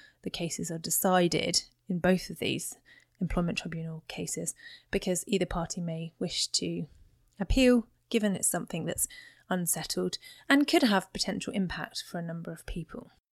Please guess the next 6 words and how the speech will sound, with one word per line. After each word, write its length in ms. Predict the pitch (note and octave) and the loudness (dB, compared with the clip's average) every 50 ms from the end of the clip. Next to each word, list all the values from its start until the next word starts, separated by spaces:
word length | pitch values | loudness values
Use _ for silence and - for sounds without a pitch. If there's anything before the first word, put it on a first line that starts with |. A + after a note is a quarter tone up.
| _ _ _ - | _ _ _ 2
So 160 | - - D4+ | 8 10 10
what's 360 | C#4+ C#4 D#4 F4+ E4 - - | 10 12 12 10 10 10 8
the 120 | - E4+ D#4 | 6 6 8
takeaway 1000 | - - - C4 B3+ A#3+ - - A3 F#3+ G3 F#3 F3+ F3+ F3+ F#3 F#3 - - | 8 10 10 10 10 10 8 6 6 8 8 10 10 8 8 6 4 4 0
for 520 | - - - - F#3+ F3+ F3 F3 F3 - - | -6 -4 2 4 6 6 6 6 4 4 2
you 460 | F3 D#3+ F#3 F#3 F#3 F#3 F3+ F3 | 0 0 2 2 4 4 4 2